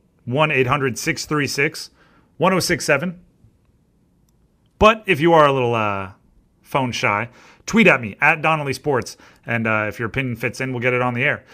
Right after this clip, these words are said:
Uh, speaking of getting your opinion on the air, Andy and Sterling is on the call-in line, one eight hundred six three six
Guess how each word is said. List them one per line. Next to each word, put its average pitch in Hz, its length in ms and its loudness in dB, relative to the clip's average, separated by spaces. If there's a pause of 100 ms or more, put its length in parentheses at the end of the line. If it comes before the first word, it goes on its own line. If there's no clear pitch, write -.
(180)
Uh, 113 160 -2
speaking 170 400 -4
of 139 80 -4
getting 165 200 2
your 160 100 0
opinion 165 340 -2
on 165 140 -2
the 143 120 -2
air, 151 220 -2
Andy 165 260 -2
and 147 100 -6
Sterling 170 580 0
is 127 100 -4
on 135 80 -2
the 123 60 -4
call-in 127 400 0
line, 95 340 -6
one 127 360 -2
eight 139 200 -4
hundred 120 360 -6
six - 280 -4
three 151 200 -4
six 127 400 -8